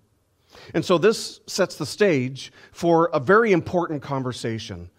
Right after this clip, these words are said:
It's a very important conversation, especially considering Christmas, a time of year when we see all this imagery of, of Mary and nativity scenes and things like that. Because one woman in the crowd who overhears everything that Jesus has just said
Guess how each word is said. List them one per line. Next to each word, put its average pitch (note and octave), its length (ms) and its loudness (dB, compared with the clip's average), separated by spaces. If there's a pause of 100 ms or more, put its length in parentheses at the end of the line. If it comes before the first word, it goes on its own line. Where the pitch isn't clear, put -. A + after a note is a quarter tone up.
(180)
It's F3+ 140 -2
a D#3 40 0
very F#3 200 2
important D3+ 380 -4
conversation, C#3 580 -4
especially B2+ 440 -6
considering C3 560 -4 (280)
Christmas, C3+ 600 -4
a B2+ 40 -10
time E3 280 -2
of C3 120 -2
year C#3+ 300 0 (220)
when C#3 380 0
we D3 380 0 (420)
see G3 280 2
all E3 100 4
this D#3 200 -2
imagery D3+ 480 -2
of, B2 180 -2
of A2 320 -6
Mary D3 640 2
and B2 120 -2
nativity D#3+ 540 2
scenes C3+ 500 0
and A#2+ 160 -4
things D3 320 -2
like A2+ 220 -2
that. A2+ 320 -2 (640)
Because F3 300 2
one G#3+ 300 4
woman D3 400 4 (120)
in E3+ 160 2
the D3 80 0
crowd B2 500 0
who E3 240 2
overhears G3 600 2
everything F3+ 380 2
that C#3+ 120 0
Jesus D3+ 460 -2
has C3 160 -2
just D#3+ 300 -4
said B2 320 2